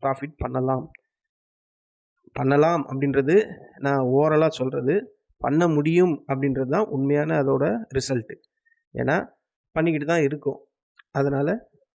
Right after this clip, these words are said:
பண்ண முடியும் அப்படின்றது கான்ஃபிடென்ட்டா நான் சொல்லுவேன். நீங்க அதை பண்ணணும்னா நான் சொன்ன இந்த மெத்தட்ஸ் எல்லாம் ஃபாலோ பண்ணுங்க. அப்படி ஃபாலோ பண்ணியே உங்களுக்கு ப்ராஃபிட் வரல அப்படின்னா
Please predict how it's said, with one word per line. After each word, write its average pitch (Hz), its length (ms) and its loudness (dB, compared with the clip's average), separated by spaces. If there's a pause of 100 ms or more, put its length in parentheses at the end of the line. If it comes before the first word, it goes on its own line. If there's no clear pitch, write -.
(100)
பண்ண 147 280 -2
முடியும் 143 540 0
அப்படின்றது 131 580 -2 (160)
கான்ஃபிடென்ட்டா 139 500 -4
நான் 143 260 -4
சொல்லுவேன். 131 360 -2 (560)
நீங்க 180 380 2
அதை 165 200 2
பண்ணணும்னா 147 680 0 (360)
நான் 135 180 -2
சொன்ன 151 280 -4
இந்த 143 180 0
மெத்தட்ஸ் 139 460 -4
எல்லாம் 160 240 -4
ஃபாலோ 131 260 -2
பண்ணுங்க. 131 480 -6 (1400)
அப்படி 139 240 0 (100)
ஃபாலோ 156 340 2
பண்ணியே 160 280 2
உங்களுக்கு 135 720 4 (500)
ப்ராஃபிட் 147 340 -4
வரல 139 280 -2 (340)
அப்படின்னா 127 500 -4